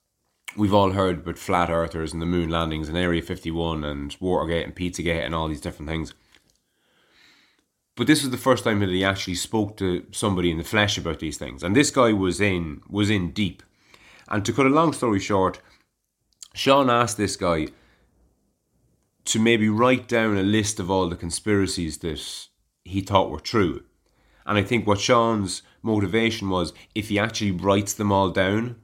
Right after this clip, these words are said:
that it might make him realise how insane he is. Now, it, it didn't, by all accounts. And I'm gonna rhyme off the list here, okay? And this, <laughs> the first line of this is, "The list as it stands now." The idea being that this could be added to quite readily.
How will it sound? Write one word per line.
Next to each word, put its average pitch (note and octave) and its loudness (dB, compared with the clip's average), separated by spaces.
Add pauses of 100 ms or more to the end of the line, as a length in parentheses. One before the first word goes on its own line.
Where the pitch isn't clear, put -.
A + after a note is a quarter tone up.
(300)
that F#2+ -2
it F#2 -4
might F#2+ 0 (120)
make F#2+ -2
him F#2 -4
realise F2+ 0 (500)
how F2 -4
insane F#2 2
he D#2 -4
is. - -14 (140)
Now, G#2 -2
it, - -12
it G#2+ -6
didn't, A2+ -2
by F#2 -2
all E2 4
accounts. D2+ -4 (280)
And C#3+ 2
I'm E3 4
gonna F#3+ 4
rhyme C#3+ 4
off G#2+ 0
the G2 -2
list G2+ 0
here, C#2+ -8
okay? A#2 -2 (800)
And G#2 -2
this, C#3 4
<laughs> - -10
the G#2+ -8
first C#3 2
line A#2+ 4
of G#2 0
this G#2 2
is, F#2+ 0 (220)
"The A2 -2
list A#2+ 2
as G#2 2
it G2 -6
stands F#2+ -2
now." E2+ -2 (280)
The F#2+ 0
idea G#2 4
being G#2+ 2
that E2+ -8
this A2 -2
could A2 -2
be G2+ -2
added F#2+ 0
to F2 -4
quite - -4
readily. F2+ -4